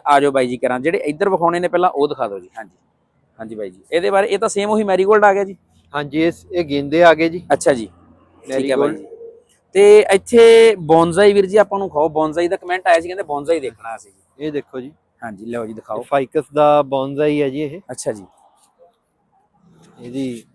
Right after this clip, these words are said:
Speaker 2: ਇਹ ਦੇਖੋ, ਲੁੱਕ ਦੇਖੋ ਇਹਦੀ।
Speaker 1: ਹਾਂਜੀ, ਹਾਂਜੀ ਬਾਈ ਜੀ।
Speaker 2: ਤਕਰੀਬਨ ਤੀਹ ਬੱਤੀ ਸਾਲ ਪੁਰਾਣਾ ਪਲਾਂਟ ਹੈ ਜੀ।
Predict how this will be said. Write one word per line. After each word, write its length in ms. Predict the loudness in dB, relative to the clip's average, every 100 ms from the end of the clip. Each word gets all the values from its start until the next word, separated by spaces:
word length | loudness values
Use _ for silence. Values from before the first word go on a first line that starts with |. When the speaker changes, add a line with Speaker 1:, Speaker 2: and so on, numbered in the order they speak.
| _ _ _ _ -18
Speaker 2:
ਇਹ 200 | -16 -16
ਦੇਖੋ, 300 | -18 -12 -10
ਲੁੱਕ 500 | -10 -12 -8 -8 -6
ਦੇਖੋ 320 | -8 -6 -4
ਇਹਦੀ। 180 | -6 -6 -14 -14
Speaker 1:
ਹਾਂਜੀ, 240 | -14 -12 -14
ਹਾਂਜੀ 220 | -14 -12
ਬਾਈ 140 | -12
ਜੀ। 140 | -14 -18
Speaker 2:
ਤਕਰੀਬਨ 400 | -16 -12 -12 -14
ਤੀਹ 280 | -12 -10 -10
ਬੱਤੀ 320 | -12 -12 -10
ਸਾਲ 200 | -8 -8
ਪੁਰਾਣਾ 320 | -8 -10 -10
ਪਲਾਂਟ 360 | -12 -14 -12 -14
ਹੈ 60 |
ਜੀ। 100 | -14